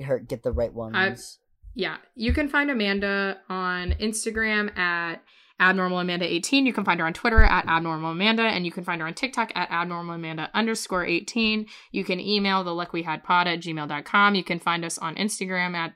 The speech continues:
Speaker 2: luck we had pod. You can find us on Twitter at luck we had pod and TikTok at luck we had pod. Um, do not
Speaker 1: Go ahead and check out Amanda's other podcast, Skip to the Gay Parts. It is a
Speaker 2: Yes, so
Speaker 1: lovely
Speaker 2: true.
Speaker 1: podcast.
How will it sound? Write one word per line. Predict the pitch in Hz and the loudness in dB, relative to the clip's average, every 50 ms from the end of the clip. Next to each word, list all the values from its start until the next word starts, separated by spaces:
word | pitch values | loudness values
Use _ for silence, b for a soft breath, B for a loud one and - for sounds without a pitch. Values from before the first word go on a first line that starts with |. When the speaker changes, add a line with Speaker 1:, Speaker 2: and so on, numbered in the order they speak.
| - - | -12 -8
Speaker 2:
luck | 170 165 160 160 170 | -6 -6 -4 -4 -4
we | 160 | -2
had | 165 156 156 160 | -2 -2 -2 2
pod. | - 196 196 190 190 185 | 6 8 8 8 8 6
You | 175 165 | 4 -2
can | - 165 160 | -4 -4 -6
find | 156 147 151 | -6 -8 -8
us | 147 - | -8 -10
on | 151 143 139 143 | -8 -8 -10 -8
Twitter | - - 214 208 196 190 185 185 185 - | -4 -2 0 0 2 2 2 0 0 0
at | 165 165 - | -2 -2 -2
luck | 170 160 - | -4 -6 -4
we | 165 | -4
had | 160 160 | -4 -2
pod | - 160 156 156 | 0 -2 -2 -2
and | 160 165 | 0 0
TikTok | 220 226 - 220 220 214 | 0 2 4 2 2 2
at | 190 180 | 0 -2
luck | 175 170 170 | -2 -4 -4
we | 170 165 | -4 -2
had | 165 170 - | -2 0 4
pod. | 214 220 220 220 220 220 B B B B B B B B B B | 6 6 6 6 4 0 B B B B B B B B B B
Um, | 196 196 196 190 190 185 185 185 190 - - _ _ _ _ - - - | 6 6 6 6 4 4 0 -2 -4 -6 -10 _ _ _ _ -20 -14 -6
do | - 185 180 | -2 -2 -2
not | 180 180 190 196 196 196 196 | 0 2 4 6 8 8 10
Speaker 1:
Go | 196 202 | 10 10
ahead | 208 214 202 185 | 10 10 6 6
and | 190 185 | 4 0
check | - 208 185 - | -2 0 2 4
out | 185 180 | 4 4
Amanda's | 180 175 175 175 175 175 165 175 170 151 - 170 | 4 2 0 0 -2 0 2 2 2 2 2 0
other | 180 175 180 180 | 2 2 2 0
podcast, | - - 202 180 180 - - 196 180 185 | 0 0 0 0 0 0 -2 -2 0 -2
Skip | - - - 160 151 - | -4 -6 -4 -4 -4 -2
to | 156 | -4
the | 135 135 | -8 -8
Gay | 135 - 170 180 175 | -6 -6 -6 -6 -4
Parts. | - - 190 180 185 - - - | 0 2 2 2 2 2 0 0
It | 160 151 | 0 0
is | 160 156 139 | 0 2 2
a | 156 147 | 4 4
Speaker 2:
Yes, | 233 247 277 269 240 | 6 8 8 8 10
so | 170 175 | 10 10
Speaker 1:
lovely | 180 185 240 240 220 160 160 | 10 10 8 8 6 4 2
Speaker 2:
true. | - 240 254 | 2 2 4
Speaker 1:
podcast. | - - - 170 170 185 185 175 180 190 - | 6 6 6 4 2 0 0 0 0 0 -2